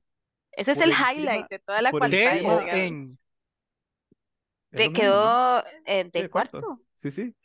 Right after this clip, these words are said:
Speaker 3: O
Speaker 2: Por encima
Speaker 3: en
Speaker 2: de
Speaker 3: el
Speaker 2: Alonso.
Speaker 3: cuarto.
Speaker 2: Por encima, por encima de Alonso y como con cuatro décimas de tiempo, no, dos décimas por encima, o sea, realme-, eh, en la Q tres.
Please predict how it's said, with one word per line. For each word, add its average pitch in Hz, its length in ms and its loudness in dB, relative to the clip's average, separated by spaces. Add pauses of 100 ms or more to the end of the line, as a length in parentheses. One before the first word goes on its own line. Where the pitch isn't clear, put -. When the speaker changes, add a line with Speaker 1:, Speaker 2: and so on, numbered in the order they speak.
(240)
Speaker 3:
O 160 100 -4
Speaker 2:
Por 160 120 4
encima 175 380 4
Speaker 3:
en - 20 6
Speaker 2:
de 202 60 6 (240)
Speaker 3:
el 214 160 -2
Speaker 2:
Alonso. - 0 -
Speaker 3:
cuarto. 147 440 -6 (920)
Speaker 2:
Por 139 160 -2
encima, 165 480 -2 (300)
por 139 140 0
encima 156 260 0
de 185 60 4
Alonso 180 360 2
y 180 140 -6
como 147 300 -6
con 127 600 -6 (120)
cuatro 170 580 -2
décimas 202 540 -6 (160)
de 135 220 -10
tiempo, 160 340 -10
no, 185 160 -4
dos 165 200 -4
décimas 196 360 -6
por 135 180 -12
encima, 135 380 -8
o 117 40 -12
sea, 117 180 -8
realme-, 117 300 -12
eh, 143 200 -8
en 139 220 -2
la 127 100 -4
Q 135 180 -14
tres. 175 240 -12